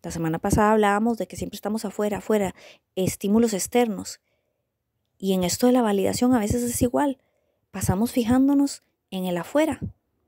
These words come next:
en que se-, ser validado, eh,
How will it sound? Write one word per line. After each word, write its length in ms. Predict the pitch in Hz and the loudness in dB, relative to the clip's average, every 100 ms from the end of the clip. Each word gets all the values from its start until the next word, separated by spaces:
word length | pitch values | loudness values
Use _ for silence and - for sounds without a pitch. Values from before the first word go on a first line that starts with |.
| _ _ _ _ _ - | _ _ _ _ _ -16
en 100 | 185 | -10
que 100 | 165 | -8
se-, 140 | - | -8
ser 220 | - 185 | 0 2
validado, 640 | 185 233 214 214 220 226 226 _ _ _ _ | 4 4 4 4 2 0 -4 _ _ _ _
eh, 100 | 190 | -20